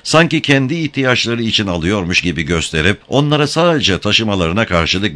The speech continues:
belli miktar para ödeyerek bu sigara ve içkileri piyasaya sürüyorlardı. Yani sigara ve içki üzerinde yüzde iki yüz yetmiş oranındaki aşırı miktardaki Ö T V'den kurtulmak için mevzuattaki boşluktan istifade ederek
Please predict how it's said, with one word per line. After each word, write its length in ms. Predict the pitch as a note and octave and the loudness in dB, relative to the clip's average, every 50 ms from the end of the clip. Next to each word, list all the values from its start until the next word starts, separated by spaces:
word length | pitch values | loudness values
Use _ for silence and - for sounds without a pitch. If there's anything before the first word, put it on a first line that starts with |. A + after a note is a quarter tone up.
| E2 F2+ | -2 -2
belli 300 | A#2 A#2 A2 C3 E3+ D3 | 0 0 0 -2 0 0
miktar 400 | A2 F#2 - - F#2+ F2+ E2+ - | -2 -2 -2 -2 -2 -2 -2 -2
para 200 | F#2 F2 F#2 G#2 | -2 -2 0 0
ödeyerek 640 | A#2+ G#2 E2+ C#2+ E2+ D#2+ D#2 D2+ E2 G2 G2+ - - - | 0 0 0 -2 -2 -2 0 2 2 0 0 -2 -4 -4
bu 120 | D3 D#3 | -4 -2
sigara 440 | - - C#3+ C#3 D#3 D#3+ D3+ C#3+ B2 | 0 -2 0 0 2 2 2 2 0
ve 80 | A#2 | 0
içkileri 480 | F#2+ G#2 - - - F2+ E2 F2 F#2 G2+ | 0 0 0 0 0 0 0 0 -2 -4
piyasaya 540 | - - A#2 A#2 G#2 - - F2 F#2 G2+ G2 | -4 -4 -2 -2 -2 0 0 0 2 2 0
sürüyorlardı. 1000 | - F2+ D#2+ C#2+ E2+ E2 D#2+ D#2 D2 C#2+ C#2+ C#2+ C#2+ C#2+ C2 C#2 C2+ C2 B1+ B1+ - _ _ _ _ _ - - - - - - - | 0 -2 -2 -2 -2 -2 -2 -2 -2 -2 -2 -2 -4 -4 -4 -4 -4 -6 -8 -10 -14 _ _ _ _ _ -20 -20 -20 -20 -18 -10 -2
Yani 360 | D#2 F2+ F2 F#2 F#2+ G2 F2+ | 0 2 4 4 4 2 0
sigara 420 | - - F#2 E2+ G#2+ A#2 A2+ G#2 | 0 -2 0 0 2 2 2 2
ve 120 | G2 G#2 D2+ | 2 0 0
içki 320 | - - - - - D#3+ | 0 0 -2 -2 0 0
üzerinde 460 | B2 F2 - F2 E2+ E2 F2 F#2+ G2 | -2 0 0 0 0 0 0 0 0
yüzde 540 | G2 E2+ D2+ G2+ B2 A#2+ G#2+ A2 C#3+ C3+ - | -2 0 0 0 0 0 0 0 -2 -2 -2
iki 240 | - A#2 - - D#3 | -2 -6 -6 -4 -2
yüz 220 | D#3 C#3 A2+ - | -2 -2 0 0
yetmiş 360 | B2 B2 A#2 - - D#3 - | -2 -2 -2 -2 -2 -2 -2
oranındaki 680 | - - F#2+ F2 E2 D#2 E2 E2+ E2 D2 E2+ D#2+ F2 F#2 | 0 -2 -2 -2 0 -2 -2 -2 -2 -2 -2 -2 -2 -2
aşırı 420 | - F#2+ A2 - - C3 C#3+ F3 D3 | -2 0 0 0 0 0 0 0 0
miktardaki 720 | G#2 F2+ D#2 - - F2 E2+ E2 D2 E2 - - G#2+ - | 0 -2 -2 -2 -2 0 0 0 -2 -2 -2 -2 -4 -2
Ö 220 | - A2 G#2+ G2 | -2 -2 -2 -2
T 280 | - - A2+ G#2+ G2+ F2+ | 0 0 0 0 0 0
V'den 300 | G#2 G2+ G#2+ B2 A#2+ G#2+ | 0 2 2 2 0 0
kurtulmak 600 | - A#2 A2 F2+ - A2+ A2 F2 F2 A2+ A#2 - | -2 -4 -4 -2 -2 -4 -2 -2 -2 -2 -2 -2
için 320 | F2 C#2 - F#2+ G2+ F#2 - - | -2 0 0 0 0 -2 -2 0
mevzuattaki 760 | G#2+ C3 D3+ C#3+ A#2+ B2 D3+ C#3+ C#3 - C#3+ C#3 B2 D3 A#2 | 2 2 2 2 0 0 0 0 0 0 -2 -2 -2 -2 -2
boşluktan 460 | A#2+ B2 A2 - - - - C3+ D#3 | -2 -2 -2 -4 -6 -4 -4 -2 -2
istifade 680 | D3 G#2+ - - G2 F#2 F2+ F2 E2+ D#2+ C#2+ F#2 G2 | -2 -2 -2 -4 -4 -2 -2 0 0 0 0 0 0
ederek 360 | E2+ C#2 D#2+ D#2 D#2+ F#2 G2 | 0 0 0 0 0 0 -2